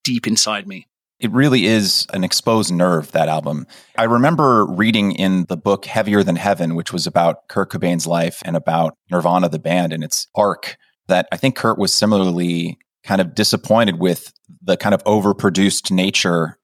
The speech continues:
Speaker 2: of Nevermind over time, because he felt like it didn't really accurately reflect how the band sounded live, and it was such a departure production-wise from Bleach. So it's interesting that you caught on to that even at a young age.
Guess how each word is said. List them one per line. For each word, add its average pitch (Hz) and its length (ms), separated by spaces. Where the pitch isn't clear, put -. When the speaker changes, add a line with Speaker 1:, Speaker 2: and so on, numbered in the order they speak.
Speaker 2:
of 87 380
Nevermind 87 800
over 92 220
time, 110 380
because 82 240
he 82 80
felt 87 240
like 90 240
it 85 160
didn't 95 220
really 95 360
accurately 90 760
reflect 98 840
how 101 180
the 90 100
band 92 320
sounded 87 380
live, 101 640
and 82 280
it - 100
was 87 160
such - 340
a 95 40
departure 95 800
production-wise 98 760
from 92 240
Bleach. 87 400
So 85 220
it's - 140
interesting 92 340
that 82 120
you 82 100
caught 87 240
on 90 120
to 82 80
that 80 180
even 82 200
at 82 100
a 82 40
young 82 200
age. 85 320